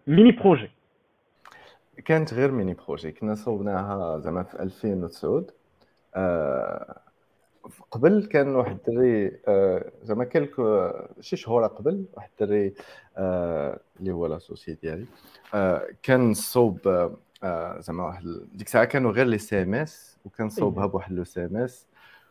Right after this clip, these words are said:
Speaker 2: وهذاك لو سي ام اس كان فيه كامل المشاكل و زعما ديما لي ميزاجور صعاب وهذا، و، آه،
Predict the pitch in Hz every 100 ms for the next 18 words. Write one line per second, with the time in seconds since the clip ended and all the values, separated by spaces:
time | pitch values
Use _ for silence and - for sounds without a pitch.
0 | _ - 104 107 107 98 90 - _ _
1 | _ - 139 139 139 120 131 123 117 -
2 | - - - 120 110 104 110 95 - -
3 | 107 101 98 95 - 85 - 104 95 85
4 | 80 - - - _ _ _ - 95 95
5 | 98 107 101 98 95 85 90 82 82 82
6 | - 71 78 - 76 95 147 139 120 80
7 | - 104 101 95 85